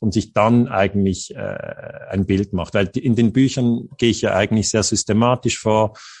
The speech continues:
Zum Beispiel Illegale Kriege war hund-, ist hunderttausend Mal verkauft oder, äh, das neueste Buch heißt Imperium U S A. Und dann kann man in eine Sachdiskussion einsteigen, weil das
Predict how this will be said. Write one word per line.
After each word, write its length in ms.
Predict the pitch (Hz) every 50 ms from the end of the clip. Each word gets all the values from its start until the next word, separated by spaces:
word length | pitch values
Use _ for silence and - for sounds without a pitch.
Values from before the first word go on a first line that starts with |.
| _ _ _
Zum 160 | - - 98
Beispiel 400 | 95 101 95 - - - 104 95
Illegale 840 | 113 110 107 110 98 - - 98 101 104 104 95 - 104 101 101 98
Kriege 360 | - - 120 117 - 117 98
war 140 | 101 95 85
hund-, 240 | 110 110 107 - -
ist 240 | - - - - -
hunderttausend 520 | 123 123 117 110 - 113 110 107 - 113
Mal 160 | 107 107 107
verkauft 600 | 101 - 107 - - 101 95 95 104 101 - -
oder, 260 | 101 90 - 92 85 82 _ _ _ _ _ _ _ _ -
äh, 120 | 101 95
das 200 | - 98 - -
neueste 260 | 104 104 101 - 101
Buch 220 | 92 - 104 95 -
heißt 180 | 95 92 -
Imperium 420 | 104 92 82 95 95 90 95 95 98
U 140 | 120 120
S 180 | 123 113 - -
A. 240 | 104 101 98 95 - - - - - _
Und 200 | - 107 95 -
dann 180 | - 107 127 123
kann 120 | - 127
man 300 | 117 117 113 113 113 - -
in 140 | 117 107 104
eine 160 | 101 104 101
Sachdiskussion 1120 | - - 107 101 104 - - - - 113 - - - 117 107 - - 117 104 104 107 104 -
einsteigen, 960 | 101 95 98 104 110 - - - - 120 110 90 78 78 - - 85 92 92
weil 240 | 95 95 98 95 95 - - - - - _ _ _ _ _ _
das 360 | - 113 104 - - - -